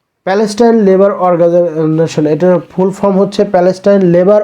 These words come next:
অর্গানাইজেশন, পিএলও। এটির সদর দপ্তর রামাল্লা।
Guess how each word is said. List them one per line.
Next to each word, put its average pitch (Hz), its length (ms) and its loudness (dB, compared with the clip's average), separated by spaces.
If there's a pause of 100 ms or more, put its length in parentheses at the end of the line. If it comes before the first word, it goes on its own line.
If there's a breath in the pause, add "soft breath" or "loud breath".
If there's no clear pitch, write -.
অর্গানাইজেশন, 156 760 -2 (140)
পিএলও। 170 800 0
এটির 165 260 -2 (420 loud breath)
সদর 180 300 -2
দপ্তর 180 420 -2
রামাল্লা। 123 500 -2